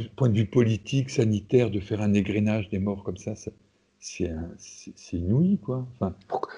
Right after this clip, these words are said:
Speaker 2: pourquoi l'ont, l'ont-ils fait, selon vous ? Pourquoi Jérôme Salomon
Speaker 1: La
Speaker 2: s'est
Speaker 1: peur, la peur, la panique. Il, il, il ne, il ne,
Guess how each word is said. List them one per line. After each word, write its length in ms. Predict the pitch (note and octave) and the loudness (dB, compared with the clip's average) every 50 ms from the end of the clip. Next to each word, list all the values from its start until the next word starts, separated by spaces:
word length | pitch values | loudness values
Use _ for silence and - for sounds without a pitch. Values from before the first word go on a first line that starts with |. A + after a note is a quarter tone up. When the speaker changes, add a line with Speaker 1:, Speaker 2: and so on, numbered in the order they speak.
| - - | -6 0
Speaker 2:
pourquoi 260 | - F#3+ - - A#3+ A3 | 2 2 4 6 6 6
l'ont, 240 | G3+ D3+ C#3 C#3 | 6 6 4 4
l'ont-ils 380 | C3 C3 C3 B2+ - - B2 - | 2 2 0 0 -4 -8 -10 -4
fait, 200 | - - C#3 D3+ | 2 4 4 4
selon 300 | D3 - - A#2 A2+ A2+ | 4 2 -4 -2 -2 -4
vous ? 180 | G#2+ A2 B2+ C#3 | -4 -6 -8 -8
Pourquoi 320 | - - C3 - D3+ D3 | -4 -2 2 4 4 4
Jérôme 520 | D3 C#3+ - F3+ D#3+ A#2 B2+ A#2+ B2 A#2+ | 4 2 -2 -4 -2 0 2 2 2 2
Salomon 500 | A#2 - C3+ B2 A2+ A2+ B2 C3+ C#3+ D3 C#3+ - - - - _ _ _ - | 2 2 2 2 2 2 0 0 0 -2 -4 -6 -18 -20 -20 _ _ _ 2
Speaker 1:
La 100 | A2 G2+ | 4 6
Speaker 2:
s'est 100 | C3+ A#2+ | 6 8
Speaker 1:
peur, 420 | A#2+ B2+ E3+ G#3+ A3 G#3 B2+ G2+ F2+ _ _ _ _ _ _ _ _ _ _ _ _ _ _ _ _ - | 8 8 10 10 8 6 6 2 -2 _ _ _ _ _ _ _ _ _ _ _ _ _ _ _ _ -2
la 200 | - D3 E3+ F#3 | 0 2 2 2
peur, 560 | F#3 - - - A3 A#3 A#3 A3 F#3+ A#2+ - - _ _ - | 0 -2 4 6 8 8 8 6 2 0 -4 -10 _ _ 0
la 140 | A2 C3 C3+ | 2 2 2
panique. 560 | - E3 F3+ F#3 G3 A#3 B3+ G#3+ - - G#2+ F#2+ - _ _ _ _ _ _ - - | 4 4 6 6 6 4 2 -2 -4 -8 -10 -10 -12 _ _ _ _ _ _ -6 -6
Il, 100 | C#3+ - - - | -6 -6 -4 -4
il, 100 | F3+ F#3 - - | -4 -2 2 4
il 140 | D#3+ E3 D#3 | 4 6 8
ne, 120 | E3 E3+ - - | 6 6 4 4
il 120 | C#3+ C#3+ D3 | 0 0 0
ne, 80 | D3+ | 0